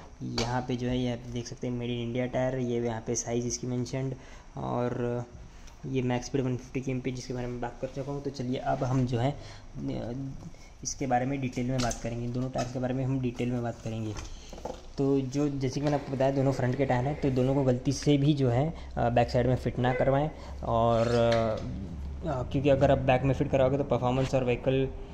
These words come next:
उम, दोनों को जो है भारी नुक-, नुकसान होगा। आगे बढ़ते हुए चलिए हम दोनों की वारंटी की बात करते हैं। तो दोनों की जो वारंटी होगी वो तीन साल की होगी,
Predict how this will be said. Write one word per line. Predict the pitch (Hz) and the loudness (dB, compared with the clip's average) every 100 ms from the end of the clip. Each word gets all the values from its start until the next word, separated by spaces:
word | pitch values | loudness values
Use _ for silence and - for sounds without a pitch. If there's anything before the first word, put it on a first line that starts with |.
| - | -10
उम, | - 139 131 131 180 170 82 - - - - - 143 143 | -4 -2 0 -2 -4 -6 -8 -10 -12 -12 -10 -8 -6 2
दोनों | 151 151 | 4 4
को | 143 147 147 139 185 | 2 2 2 2 0
जो | 156 135 143 | -4 0 4
है | 139 147 131 | 6 6 2
भारी | 135 123 131 | 0 2 4
नुक-, | 123 - 127 | 4 2 -2
नुकसान | 120 - 135 135 | -2 0 2 2
होगा। | 127 135 131 - - - - | 4 2 0 -10 -14 -14 0
आगे | 123 135 147 | 2 4 4
बढ़ते | 143 143 | 2 2
हुए | 135 139 | 2 2
चलिए | 139 139 135 | 0 0 2
हम | 131 131 | 2 2
दोनों | 131 131 | 2 2
की | 131 | 2
वारंटी | 123 127 127 | 2 2 2
की | 135 | 2
बात | 127 123 - | 2 0 0
करते | 131 135 | 0 0
हैं। | 139 | -2
तो | |
दोनों | 127 123 127 | 0 2 2
की | |
जो | 127 117 | 2 2
वारंटी | 117 120 123 139 | 2 2 0 2
होगी | 127 127 135 | 2 2 2
वो | 127 | 2
तीन | 127 - 123 127 | -2 -4 -4 0
साल | 127 123 | 0 2
की | 139 | 2
होगी, | 131 139 | 2 2